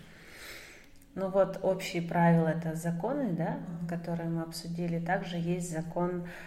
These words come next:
Speaker 1: а, с семейной системы есть законы, э, закон,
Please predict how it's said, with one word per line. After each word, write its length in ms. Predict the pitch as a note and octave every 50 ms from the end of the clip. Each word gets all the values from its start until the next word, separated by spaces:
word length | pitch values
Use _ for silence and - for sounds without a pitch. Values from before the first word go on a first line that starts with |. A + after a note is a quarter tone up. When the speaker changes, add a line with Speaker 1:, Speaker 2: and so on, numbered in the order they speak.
| - - - - -
Speaker 1:
а, 680 | - E3+ E3 E3 E3 E3 D#3+ D#3+ D#3+ D#3+ D#3+ D#3 D#3 D#3+ D#3+ D#3+ D#3+ D#3+ D#3+ D#3+ - - - - - - - - - - - - - - - - - F3
с 320 | F3 E3+ E3+ - - -
семейной 400 | - F#3 F#3 F#3 F#3+ F#3 F3+ E3+
системы 520 | E3+ E3+ - - - - - G3 G3+ G3 F3+
есть 240 | E3+ E3+ E3 E3 E3+
законы, 800 | E3 E3+ E3 E3+ F3+ F#3 F#3 F3+ F3 F3 E3+ E3 E3 D#3 - E3+
э, 880 | E3+ E3+ E3+ E3+ D#3+ E3 D#3+ D#3+ D#3+ D#3+ D#3+ D#3+ D#3+ D#3 D#3 E3 D#3+ E3 - - - - - - - -
закон, 460 | E3+ E3+ - E3+ E3 - - F3 F3